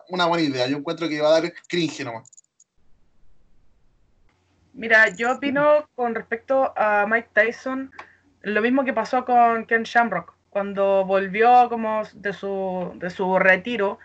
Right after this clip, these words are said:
Speaker 2: a las M M A. ¿Y qué fue lo que pasó? Que simplemente lo, lo noquearon y listo. Y yo creo que va a pasar una cuestión parecida,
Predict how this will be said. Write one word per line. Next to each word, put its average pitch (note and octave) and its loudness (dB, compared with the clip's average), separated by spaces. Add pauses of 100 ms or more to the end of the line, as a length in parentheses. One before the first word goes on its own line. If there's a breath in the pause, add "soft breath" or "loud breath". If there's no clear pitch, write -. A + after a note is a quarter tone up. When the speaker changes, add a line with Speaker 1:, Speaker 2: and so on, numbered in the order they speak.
(500 soft breath)
Speaker 2:
a F#3+ 8
las F#3+ 0
M G#3 0
M G#3 -2
A. A3 2
¿Y G3 -10
qué A3+ -6
fue A#3+ -4
lo A#3+ 0
que A3+ -4
pasó? C4+ 2
Que A3+ -2
simplemente A#3 -8
lo, G#3+ -2
lo G3+ 0
noquearon A3+ 0
y G3 -2
listo. A#3 -6 (880 soft breath)
Y F#3+ 0
yo G3+ 2
creo A#3 4
que A#3+ 4
va B3 10
a B3+ 2
pasar B3+ 2
una B3 -2
cuestión A#3+ -4
parecida, A3+ -2